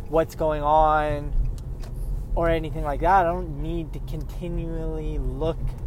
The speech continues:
at data, read articles,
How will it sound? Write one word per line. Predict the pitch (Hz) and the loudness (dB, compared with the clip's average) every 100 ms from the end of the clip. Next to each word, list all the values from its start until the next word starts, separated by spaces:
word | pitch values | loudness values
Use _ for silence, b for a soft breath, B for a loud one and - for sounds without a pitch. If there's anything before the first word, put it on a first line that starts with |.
| - - - - - - - - - - - - - - - - - | -6 -4 -4 -2 -2 -2 -2 -4 -6 -4 -2 0 0 0 2 0 2
at | 165 165 | 0 0
data, | 151 147 156 160 - | 0 0 0 0 0
read | - 120 143 | 0 2 4
articles, | 139 139 - 151 170 - - | 2 0 -4 -4 -4 -2 0